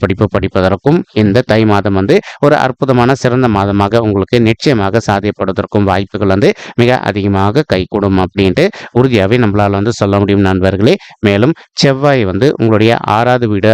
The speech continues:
அப்படின்னு சொல்லக்கூடிய ருணரோக சத்ருஸ்தானத்துல அமர்ந்துகிட்டு இருக்காருங்க. அவரு கூட கலவையா சேர்ந்து நம்மளுடைய புதன் கிரகமும் அமர்ந்துகிட்டு இருக்காரு. So நம்ம already சொன்ன மாதிரி இந்த ஆறாவது இடம் அப்படின்னு சொல்லக்கூடிய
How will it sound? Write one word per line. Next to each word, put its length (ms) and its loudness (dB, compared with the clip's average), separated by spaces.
அப்படின்னு 320 -2
சொல்லக்கூடிய 420 0
ருணரோக 560 2
சத்ருஸ்தானத்துல 680 -2
அமர்ந்துகிட்டு 380 -4
இருக்காருங்க. 380 0
அவரு 220 0
கூட 200 -2
கலவையா 400 0
சேர்ந்து 280 0
நம்மளுடைய 400 -2
புதன் 260 2
கிரகமும் 360 0
அமர்ந்துகிட்டு 400 0
இருக்காரு. 320 0
So 60 0
நம்ம 120 0
already 260 0
சொன்ன 260 2
மாதிரி 180 0
இந்த 140 2
ஆறாவது 320 0
இடம் 260 -2
அப்படின்னு 300 -2
சொல்லக்கூடிய 500 0